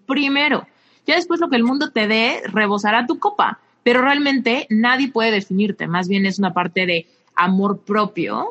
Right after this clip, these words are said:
¿no? Y esa sensación de respaldar tus decisiones, de espalda-, respaldar el actuar según tu intención, tu intuición, a pesar de que sean decisiones que nos asustan a veces, ¿no? De,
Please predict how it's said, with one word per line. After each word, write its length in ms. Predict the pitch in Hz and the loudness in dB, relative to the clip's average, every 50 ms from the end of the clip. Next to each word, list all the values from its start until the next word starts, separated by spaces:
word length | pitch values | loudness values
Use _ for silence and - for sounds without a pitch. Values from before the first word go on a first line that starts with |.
| 440 - | -8 -4
¿no? 240 | 185 185 185 190 220 | -2 -2 0 0 2
Y 120 | 226 214 | 2 0
esa 180 | 196 196 214 208 | 0 0 -2 -2
sensación 580 | 196 202 180 165 175 165 - - 185 180 185 185 | -2 -2 -2 -2 -4 -6 -4 -4 -2 -2 0 0
de 200 | 196 190 - - | 0 0 -2 -4
respaldar 640 | - 185 185 165 - - 180 185 190 190 190 196 196 | -6 -6 -6 -6 -4 -2 -2 0 2 0 0 -2 -2
tus 160 | - 220 202 | -2 -2 -2
decisiones, 680 | 196 180 170 175 165 - 196 196 190 190 185 185 190 175 | -2 -2 -4 -6 -6 -2 -2 -2 0 0 0 0 -2 -2
de 80 | 175 | -4
espalda-, 360 | 170 - - 165 175 180 - - _ - | -6 -8 -8 -6 -6 -6 -6 -8 _ -10
respaldar 560 | 190 185 - - 175 180 185 185 190 196 208 | -10 -10 -6 -4 -2 -2 0 0 0 2 2
el 120 | 220 214 214 | 0 0 0
actuar 460 | - 175 - - _ 202 196 185 185 | -2 -4 -6 -6 _ 0 0 0 0
según 300 | - - 196 185 185 180 | -2 -4 -4 -4 -4 -2
tu 80 | 170 190 | -2 -2
intención, 540 | 190 185 175 170 170 165 190 185 185 - - _ _ _ _ _ _ | -4 -2 -4 -4 -4 -4 -2 -2 -4 -4 -6 _ _ _ _ _ _
tu 120 | 208 196 | -4 -4
intuición, 640 | 185 170 165 - 175 175 - 196 196 190 190 208 - - _ _ _ - - | -2 -4 -6 -6 -8 -6 -4 -2 -2 0 -2 -2 -4 -8 _ _ _ -6 -4
a 120 | 226 208 | -2 -2
pesar 260 | 254 262 285 285 311 | 0 0 0 0 0
de 80 | 392 466 | 0 -2
que 100 | - 254 | -2 -2
sean 200 | - 240 240 262 | 0 0 0 0
decisiones 500 | 302 277 262 202 202 220 220 240 247 - | 0 0 0 0 0 2 0 0 -2 -4
que 140 | - 226 190 | -2 -2 0
nos 180 | 190 180 170 180 | 0 -2 -4 -6
asustan 480 | 175 - - 349 466 - - 190 170 | -8 -4 -4 -4 -4 -2 -4 -2 0
a 60 | 165 | 0
veces, 300 | 170 196 180 180 160 - | 0 0 0 -2 -4 -4
¿no? 180 | 170 170 185 262 | -2 -2 0 0
De, 220 | 247 180 156 - | 0 -2 -2 -4